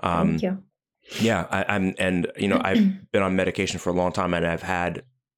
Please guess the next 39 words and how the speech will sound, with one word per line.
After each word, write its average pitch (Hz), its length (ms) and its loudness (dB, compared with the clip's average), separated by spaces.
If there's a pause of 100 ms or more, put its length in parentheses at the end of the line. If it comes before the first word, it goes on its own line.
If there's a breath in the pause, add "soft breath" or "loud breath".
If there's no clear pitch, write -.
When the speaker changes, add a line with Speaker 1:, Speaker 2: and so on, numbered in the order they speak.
(160)
Speaker 1:
similarly 95 580 0
positive, 82 760 -4 (760)
it 208 160 6
Speaker 2:
Mm. 143 100 6
Speaker 1:
has 113 160 0
had 123 140 0
to 104 40 -2
say, 113 200 2
it, 139 280 -4
you 135 60 0
know, 139 60 2
it, 131 100 -2
it 110 440 0
basically 123 420 0
sets 117 320 -2
a 107 40 -2
new 104 320 2
baseline, - 880 -2 (160)
right? 92 200 0
Speaker 2:
Exactly, 190 320 2
Speaker 1:
For - 340 2
Speaker 2:
yeah. 180 260 0 (200 loud breath)
Speaker 1:
a, - 80 -2
a, - 380 -2
a 104 80 2
real, 110 360 4
more, 113 300 4
much 123 200 0
more 120 160 2
realistic 98 640 2
and 85 200 2
manageable 85 580 0
baseline 80 800 0
for, - 140 0 (220)
Speaker 2:
Mm-hmm. 190 240 4 (260 loud breath)
Speaker 1:
uh, - 320 -2
for - 180 -2
dealing 85 540 -2
with 85 420 -2